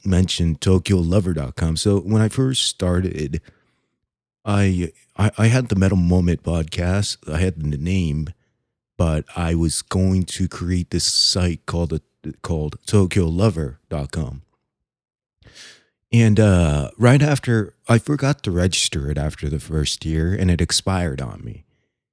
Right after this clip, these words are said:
And apparently in Japan, there is a, uh, like, a porn company that was, uh, running under Tokyo Lover, and they snatched it. Um, and then a couple years later,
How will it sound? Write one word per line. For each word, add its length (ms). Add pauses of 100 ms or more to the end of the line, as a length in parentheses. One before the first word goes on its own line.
(100)
And 80
apparently 760
in 100
Japan, 720 (360)
there 280
is 280
a, 200
uh, 260
like, 180
a 60
porn 540 (160)
company 720 (580)
that 220
was, 320
uh, 520
running 440
under 320 (160)
Tokyo 360
Lover, 460 (100)
and 220 (160)
they 220
snatched 600
it. 160 (1600)
Um, 320
and 120
then 460
a 60
couple 280
years 320
later, 540